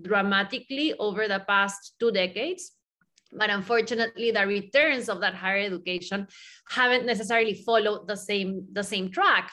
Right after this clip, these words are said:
precisely because they've been a number of, uh, lower quality, less pertinent higher education alternatives out there. Uh, in,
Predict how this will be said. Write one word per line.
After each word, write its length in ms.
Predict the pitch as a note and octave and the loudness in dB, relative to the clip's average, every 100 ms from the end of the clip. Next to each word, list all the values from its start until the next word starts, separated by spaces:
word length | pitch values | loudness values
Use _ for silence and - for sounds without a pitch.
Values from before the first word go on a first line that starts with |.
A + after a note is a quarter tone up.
| - | -4
precisely 540 | A3+ A3 A#3+ A#3 A#3 | -2 2 4 2 0
because 380 | B3 A#3+ G#3+ F#3+ | -6 -2 -2 0
they've 220 | G#3+ G#3 | 0 0
been 200 | A3 G#3+ - _ | -2 -2 -6 _
a 100 | G#3 | -2
number 520 | A#3 B3+ B3+ B3+ A#3+ A#3 | 0 2 2 2 2 4
of, 360 | G#3+ G#3 G3+ - - - _ _ | 4 2 -2 -12 -20 -20 _ _
uh, 320 | G#3+ G#3+ G3+ F#3+ - | -6 -4 -2 -4 -4
lower 460 | A3+ B3 B3 B3 | 2 4 6 6
quality, 800 | A#3 A3+ G#3 G#3+ G3+ G#3+ G#3 G#3 A3+ | 4 4 4 2 -4 -6 -4 0 2
less 300 | A#3+ A#3 - | 2 2 -2
pertinent 840 | A3+ G#3 G3 G#3 G3+ G3 G3+ G3 | 2 2 2 -2 -2 -2 -4 -6
higher 320 | - G3 G3+ | -2 2 2
education 500 | G3+ F#3+ F3+ F#3 G3+ | 2 0 -2 -4 -4
alternatives 680 | F#3 F3+ F#3 F#3 F#3 F3+ - | -6 -2 -2 -2 -6 -8 -4
out 300 | G3 G3+ - | 0 0 -2
there. 280 | F3 B2 - F3+ | -10 -12 -12 -10
Uh, 40 | |
in, 420 | F3+ F3 - F#3 | -6 -6 -6 -8